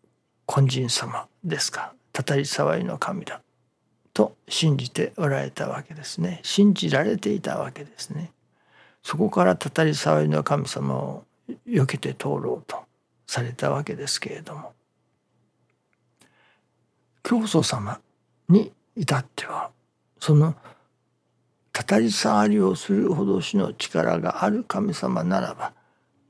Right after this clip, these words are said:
願えば助けてくださる、助けてくださるほどの力がある神様に違いない。ですから、こちらの接し方というのでしょうかね。願いようによっては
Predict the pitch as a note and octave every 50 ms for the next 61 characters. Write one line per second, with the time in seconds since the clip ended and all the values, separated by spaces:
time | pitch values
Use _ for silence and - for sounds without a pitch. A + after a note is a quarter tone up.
0 | _ _ _ _ _ _ _ _ _ _ _ _ _ _ D#3+ C#3+ C#3+ E3+ G#3 G#3+
1 | A#3+ A#3+ G3+ E3 D3+ - D3+ - - C#3 - - - - G#3+ G#3 - G3 G3+ -
2 | G#3 G#3 G3 F3+ - F3+ - - - _ _ _ _ _ _ _ _ _ _ _
3 | _ _ _ _ - - - - - - G#3+ - - G3 G3 - G3 F#3+ F#3+ -
4 | - G2+ G3 G3+ - D3+ D3+ F3+ - G#2+ A2 A2+ G#2+ - - - - - F#2+ F#2+
5 | - - A#2 - - - - B3+ B3+ G#3 - - - - - - - - C#3 C3
6 | - - _ _ - F#3+ G#3+ - - _ - - - F3 - - D3 D3+ D3+ -
7 | - - - _ _ _ _ _ _ _ _ _ _ _ _ _ _ _ _ _
8 | _ - - D3 - - - - C#3+ C#3+ C#3 - D#3 C#3 - - F3+ F#3 F#3 F#3
9 | F#3 F3+ - - - - - - - - _ _ _ _ _ _ _ _ _ _
10 | - - - D#3 - - - - - E3+ E3 - - E3+ - F3 E3+ F3 F3 E3+
11 | D3 - - - - - - - E3 - - D3+ D#3+ F#3 G3+ G3 F#3 F3 E3+ -
12 | _ _ _ _ _ _ _ _ _ _ _ _ _ _ _ _ _ _ - D3
13 | C#3+ C#3+ D3+ D#3+ E3 F3 E3+ E3+ E3+ E3+ E3+ - F3+ - E2 - - _ - D#2+
14 | D#2+ D#2+ D#2 -